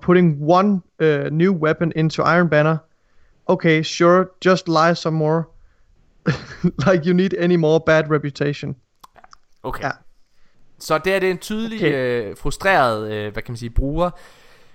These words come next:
Speaker 2: Men jeg må jo indrømme, og det er det jo grund til, at jeg sad det med.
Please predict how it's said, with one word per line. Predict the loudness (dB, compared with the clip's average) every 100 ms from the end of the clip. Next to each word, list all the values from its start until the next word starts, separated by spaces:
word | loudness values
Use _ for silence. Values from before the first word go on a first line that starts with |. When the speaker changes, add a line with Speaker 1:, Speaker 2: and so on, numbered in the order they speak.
| -18 -4
Speaker 2:
Men | -2 0
jeg | 0 0
må | 0
jo | -2 -8 -10
indrømme, | -6 -6 -4
og | -6 -4
det |
er | -4
det |
jo | -4
grund | -6 -6 -6
til, | -8
at |
jeg | -8
sad | -12
det |
med. | -14